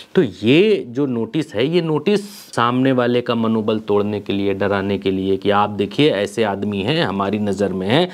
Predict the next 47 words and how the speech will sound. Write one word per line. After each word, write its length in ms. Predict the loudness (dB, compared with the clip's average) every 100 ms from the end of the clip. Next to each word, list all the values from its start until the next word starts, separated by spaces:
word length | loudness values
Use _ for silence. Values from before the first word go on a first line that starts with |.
| -8 0
आप 160 | 0 2
जो 140 | -2
कर 180 | -2 -2
रहे 220 | 0 0 0
हैं 220 | 2 0
हमको 260 | -2 -2 -2
मालूम 440 | 0 2 2 4
है, 100 | 2
ये 200 | 0 -2
ली 120 | -4 -2
पकड़िए 400 | -2 0 0 0
नोटिस 440 | 0 2 2 4
और 200 | 2 2 -6 -18 -2
कुछ 140 | 0
भी 120 | 4 4
हुआ 220 | 4 0
तो 120 | 0
आपको 280 | -2 -4 -8
हम 120 | -8
उठा 200 | -8 -8
ले 140 | -8 -6
जाएंगे। 340 | -8 -8 -10 -12 -2
तो 60 | 0
ये 200 | 4 2
इस 200 | 2 -2
तरीके 320 | -4 -4 0 0
की 260 | 2 0 0 -4 -2
जो 60 | 2
नोटिसें 480 | 2 2 -2 0 0
हैं 180 | -2 -6 -16 _ _ _ _ _ -2 0
कटहरी 400 | 4 2 4 2
में 180 | 0 -6 -10 0
ये 160 | 2 2
दी 140 | 0
जा 140 | -8 -8
रही 160 | -8 -2
हैं। 60 |
और 160 | -2 0 -2
इसी 280 | -2 0
के 140 | 2 0
बाद 360 | 2 2 0 -6 -20 -2
मैंने 180 | 2 2
क्यों 200 | 0 0 0
कहा 260 | -2 -2
कि 160 | -2 -2
ये 140 | -2
चुनाव 500 | 0 -2 0 2 0